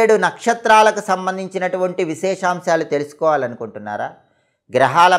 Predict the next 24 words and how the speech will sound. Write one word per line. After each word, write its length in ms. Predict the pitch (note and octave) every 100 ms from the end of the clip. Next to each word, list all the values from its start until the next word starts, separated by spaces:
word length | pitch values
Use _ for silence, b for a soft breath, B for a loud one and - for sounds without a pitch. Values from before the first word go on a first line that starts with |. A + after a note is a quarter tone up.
| F3+
పరంగా, 360 | D#3+ D#3 D3+ C3+
నక్షత్రాల 560 | B2 - G3 G3 F#3 F3+
పరంగా, 460 | F3 D#3+ D#3+ D3 B2+ G2 - _ _ _ - F#2+
జ్యోతిష 360 | D#3+ F#3+ - F#3+ F#3+
శాస్త్రపరంగా 800 | F#3+ F3+ F3+ F#3 F3+ F3 E3+ E3+ E3+ E3+
ఉన్న 140 | E3+ E3
రహస్యాలన్నీ 840 | D3 G3 G3+ - A3 G#3+ G#3+ C4+ A#3+
తెలుసుకోవాలంటే 800 | G#3 G3 F#3 F3 D#3+ D3 C3+ B2+ B2+ - b b A#2
మా 80 | C3+
మాచిరాజు 520 | C3 C#3+ D#3 D#3 C#3+
భక్తి 200 | C#3+ - C#3
ఛానల్ 300 | C#3 B2+ C#3+ B2
తప్పకుండా 460 | A#2 C3 C3 C3 C3
చూడండి. 360 | A#2 G2 F2+ - _ _ _ _ -
అలాగే 340 | B2+ E3 E3+ D3+ C#3
మీ 100 | C#3 D#3 A#2
జాతక 320 | C3+ D3 E3+ F3+
చక్రం 300 | F3+ F3 E3+ E3
పరంగా 320 | D3+ D3+ D3 C#3+
కానీ, 180 | C#3 C#3 D3
మీ 100 | D3 D3
రాశి 380 | C3+ D#3 F#3 F#3+
పరంగా 340 | E3+ D#3+ D#3 D3+
కానీ 280 | C#3+ B2+ C3